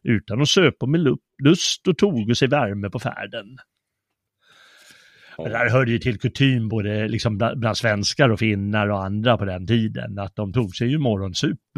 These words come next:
Speaker 1: <laughs> Det låter jättekonstigt.
Speaker 2: Självklart. Men tror du inte, tror du inte man tänker så här, det där låter ju så här typiskt finskt, utan att man reflekterar över att det säkert var likadant i Sverige.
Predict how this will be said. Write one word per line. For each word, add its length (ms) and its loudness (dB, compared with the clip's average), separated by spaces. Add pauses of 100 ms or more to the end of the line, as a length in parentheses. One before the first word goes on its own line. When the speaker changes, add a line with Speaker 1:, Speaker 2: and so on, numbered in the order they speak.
(180)
Speaker 1:
<laughs> 360 -10
Det 280 -4
låter 260 -4
jättekonstigt. 720 -4
Speaker 2:
Självklart. 340 -8 (540)
Men 160 2
tror 160 0
du 80 0
inte, 380 0
tror 140 -4
du 40 0
inte 140 -6
man 160 -2
tänker 400 -2
så 120 -2
här, 60 0
det 160 -4
där 220 6
låter 240 -2
ju 60 -10
så 60 -10
här 80 -12
typiskt 540 -6
finskt, 400 -8 (320)
utan 260 0
att 80 -4
man 100 -4
reflekterar 420 -2
över 180 -2
att 80 -12
det 80 -10
säkert 280 -4
var 180 -4
likadant 520 -8
i 40 -10
Sverige. 380 0